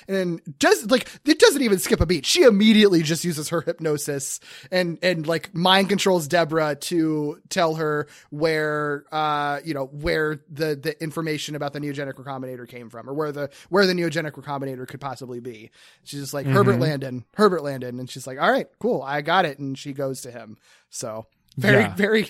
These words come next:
Speaker 2: Yeah.
Speaker 1: very quick and simple. She doesn't, she doesn't really, she doesn't mince words or anything. She doesn't even try to talk to him or scare him or anything. She's just sort of like, "I'm here. This is what I need. All right, cool." <laughs>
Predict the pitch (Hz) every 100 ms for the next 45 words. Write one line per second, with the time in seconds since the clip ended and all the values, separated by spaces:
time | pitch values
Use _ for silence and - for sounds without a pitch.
0 | - 139 151 117 104 247 247 - 233 220
1 | 196 175 165 165 160 - 214 214 262 -
2 | - - - - 262 403 453 349 302 311
3 | 269 254 262 247 - 320 320 320 247 254
4 | 233 226 180 180 165 165 214 226 233 214
5 | 208 202 190 185 180 175 175 160 160 156
6 | 151 - - - 180 180 170 165 170 160
7 | 151 - 156 165 175 165 151 143 165 165
8 | 202 202 202 _ _ _ 175 165 196 175
9 | 151 131 - 156 151 131 139 120 - _
10 | _ - 719 -